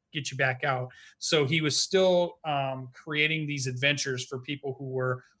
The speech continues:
on the down and out and, and were willing to really risk it all because their life had not gone so good in hopes of finding treasure.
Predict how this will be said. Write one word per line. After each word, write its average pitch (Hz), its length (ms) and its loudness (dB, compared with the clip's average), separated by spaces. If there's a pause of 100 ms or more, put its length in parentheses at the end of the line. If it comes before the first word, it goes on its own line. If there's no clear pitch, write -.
(140)
on 143 220 2
the 131 80 -2
down 135 400 0
and 127 120 -6
out 135 420 2
and, 131 140 -10 (100)
and 135 140 -2
were 127 160 -2
willing 165 400 -2
to 139 80 -4
really 147 400 -4
risk 156 280 -2
it 139 80 -4
all 131 300 -2
because 127 340 -6 (280)
their 156 140 4
life 147 260 4
had 127 120 -6
not 139 240 -2
gone 139 220 -2
so 131 180 -4
good 131 260 0
in 123 120 -8
hopes 156 380 -4
of 127 100 -16
finding 127 380 -6
treasure. 127 500 0